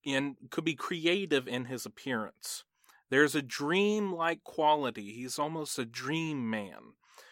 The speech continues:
He is lucky with finances and belongings,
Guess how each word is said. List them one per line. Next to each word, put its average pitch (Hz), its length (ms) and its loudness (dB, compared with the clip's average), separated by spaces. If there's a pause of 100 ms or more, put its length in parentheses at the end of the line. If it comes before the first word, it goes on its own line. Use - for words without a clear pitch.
(160)
He 139 200 2
is 117 180 0
lucky 160 480 2
with 135 240 0
finances 156 1120 0 (300)
and 123 200 0
belongings, 135 840 0